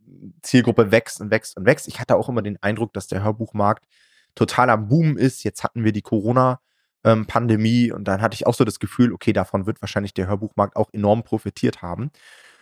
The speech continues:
Und, ähm, hab mir da so ein paar Statistiken rausgesucht und war dann extrem schockiert, dass anscheinend der Hörbuchmarkt einen Minus von vierzehn Prozent hatte im Jahr zweitausendeinundzwanzig.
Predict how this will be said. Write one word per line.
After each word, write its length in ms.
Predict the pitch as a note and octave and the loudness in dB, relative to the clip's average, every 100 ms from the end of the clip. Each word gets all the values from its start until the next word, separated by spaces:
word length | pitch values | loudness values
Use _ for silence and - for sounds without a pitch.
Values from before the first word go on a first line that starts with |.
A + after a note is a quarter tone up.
| _ _ _ | _ _ _
Und, 500 | A2+ A2+ A2+ A2+ - | 4 6 4 0 -2
ähm, 260 | G#2 G2+ A2 | 0 0 0
hab 120 | - | 2
mir 80 | C#3 | 4
da 140 | B2+ | 4
so 100 | A#2+ | 2
ein 40 | |
paar 160 | - A2+ | -4 -8
Statistiken 640 | - G#2 F#3 - E3+ D#3+ | -2 0 0 0 -2 0
rausgesucht 580 | C#3 D3 - A2 D3+ - | 4 4 2 0 0 0
und 140 | A2+ | 0
war 100 | A2 | 2
dann 200 | C#3 D#3+ - | 4 2 -2
extrem 380 | - - E3+ | -10 -2 -2
schockiert, 580 | G#3 D3+ - C3+ D3+ B3+ _ _ _ _ _ | 0 -2 -2 2 2 0 _ _ _ _ _
dass 500 | A#2+ E3+ - - - _ _ | 2 2 -4 -16 -18 _ _
anscheinend 580 | A2+ - G#2 C#3+ D#3+ C#3+ | -4 0 2 2 0 -2
der 120 | A2 | 2
Hörbuchmarkt 580 | B2 D#3+ E3+ C3 C#3 A#2 | 2 2 0 0 0 -2
einen 120 | G#2 | 0
Minus 320 | C#3 F3 - | 0 0 -2
von 140 | B2 | -6
vierzehn 480 | A2+ - F3 - D3 | -6 0 0 2 -2
Prozent 520 | - B2 - C3 C3 | 2 0 2 0 0
hatte 380 | - F2 F#2+ G2+ | -2 -2 0 -2
im 140 | - G2+ | -2 0
Jahr 220 | G#2+ A2 | 2 2
zweitausendeinundzwanzig. 1300 | - F#2+ - G2+ G2 - F#2+ F#2 - F2+ F2 E2+ D#2 | 2 0 0 -4 -4 -4 -4 -6 -4 -4 -2 -6 -10